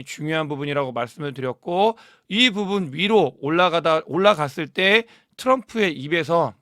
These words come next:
유럽 관세 이야기가 나오고 무언가 변환점이 될 수 있는 이야기들이 뭐 베센트로부터도 나오고 하는 그런 중요한 자리이기 때문에 아직은 매크로 지표로 봤을 때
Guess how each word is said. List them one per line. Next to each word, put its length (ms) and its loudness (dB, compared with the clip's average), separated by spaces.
유럽 300 -2
관세 380 -4
이야기가 480 -2
나오고 540 -2
무언가 680 0
변환점이 720 2
될 140 0
수 160 -10
있는 400 -4
이야기들이 600 -4
뭐 100 -20
베센트로부터도 920 -8
나오고 380 -2
하는 320 -2
그런 200 -6
중요한 420 0
자리이기 460 -4
때문에 500 -4
아직은 760 -2
매크로 460 -8
지표로 340 -10
봤을 360 -10
때 360 0